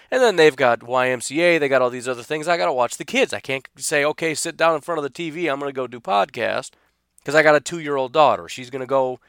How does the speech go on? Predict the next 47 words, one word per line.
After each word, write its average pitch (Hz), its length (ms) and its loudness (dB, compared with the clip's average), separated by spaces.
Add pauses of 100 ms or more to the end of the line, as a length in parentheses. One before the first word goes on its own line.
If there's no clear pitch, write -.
(400)
stick - 300 -6
a 117 220 -2 (160)
fork 170 400 -6
in 123 60 -2
her 107 140 0
eye 101 200 0
or 90 100 -10
something. 104 240 -6
I 127 100 0
don't 104 140 -2
know. 85 200 -16 (460)
This 170 160 -2
isn't, 202 320 -6
this 196 180 -2
is 196 140 -4
irrelevant 190 600 4
to - 100 -10
you, 139 80 -6
but 139 120 -2
I, 143 140 4
I'm 151 120 -2
just 165 160 -4
trying 170 180 2
to 151 60 -4
get 151 180 -6
you 147 60 -4
to 143 80 0
understand 131 560 -4 (840)
it's - 160 -8
not 175 240 8
laziness. 135 640 0 (800)
I'm 113 160 -8
doing 143 260 0
everything 143 320 4
I 131 60 4
can 127 280 -6
to 117 60 -8
try 131 180 -2
to 123 60 -2
get 117 140 -10
these 113 160 -16
podcasts 123 560 -2
out. 120 220 0
Sometimes 156 580 2
it's 135 100 -6
gonna 135 180 -2
happen. 123 380 -2